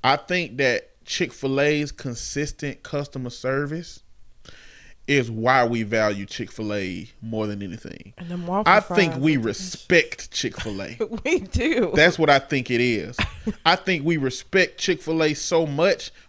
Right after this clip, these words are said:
Speaker 1: we ain't willing to talk shit about they chicken sandwich because they biscuit will take all your fucking spit away. They chicken biscuit, take
Speaker 2: Mm-hmm.
Speaker 1: all your spit away. They biscuits ain't good to me.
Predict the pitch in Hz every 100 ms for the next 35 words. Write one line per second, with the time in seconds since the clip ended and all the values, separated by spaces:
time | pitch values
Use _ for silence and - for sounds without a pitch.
0 | - 165 175 143 147 143 127 - 135 -
1 | - - 175 139 135 - 120 - 123 110
2 | - 110 107 117 - - - - - -
3 | - 135 156 135 135 120 110 170 - 135
4 | 113 127 135 127 120 170 190 135 123 127
5 | 120 92 - 113 98 98 95 160 - 254
6 | 254 247 277 277 - 262 - _ _ 214
7 | 185 160 135 131 113 - 92 57 - 92
8 | 120 127 139 - - 117 110 101 98 67
9 | - 76 -